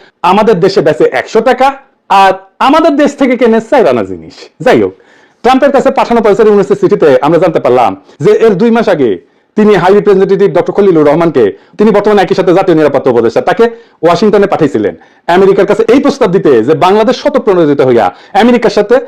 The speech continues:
তার বাণিজ্য বৈষম্য দূর করার পদক্ষেপ নিতে চায়। নিজে থেকেই বলছে, বাংলাদেশ সর্বপ্রথম দেশ যে আমেরিকার কাছে এই ধরনের প্রস্তাব দেয়, দুনিয়ার মধ্যে প্রথম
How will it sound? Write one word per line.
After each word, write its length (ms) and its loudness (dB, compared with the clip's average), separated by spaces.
তার 120 0
বাণিজ্য 300 2
বৈষম্য 300 0
দূর 140 0
করার 160 0
পদক্ষেপ 300 -2
নিতে 220 -6
চায়। 140 -14
নিজে 180 2
থেকেই 260 0
বলছে, 200 -4
বাংলাদেশ 560 0
সর্বপ্রথম 720 0
দেশ 140 0
যে 140 -2
আমেরিকার 300 0
কাছে 180 -4
এই 120 -2
ধরনের 280 -4
প্রস্তাব 240 -6
দেয়, 120 0
দুনিয়ার 340 2
মধ্যে 280 -2
প্রথম 220 -4